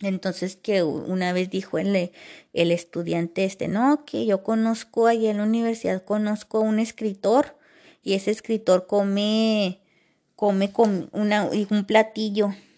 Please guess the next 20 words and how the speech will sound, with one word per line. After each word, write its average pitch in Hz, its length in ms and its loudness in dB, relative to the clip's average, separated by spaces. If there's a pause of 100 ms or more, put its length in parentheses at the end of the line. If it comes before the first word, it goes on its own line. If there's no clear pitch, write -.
(500)
¿cómo? 226 340 -2 (520)
Jiaotzi. 214 960 2 (600)
Y 202 100 -12
jiaotzi 208 560 4
es 226 120 0
así 208 200 0
como 226 360 0
una 202 460 2
bola 214 320 6
de 226 120 2
masa 196 360 -2
cocida 214 540 -2
rellenas 196 480 -2
con 220 220 -2
carne 180 360 0
de 214 140 2
cerdo, 226 560 2 (800)
con 202 200 2
aceite 190 500 0
chorreando". 196 760 2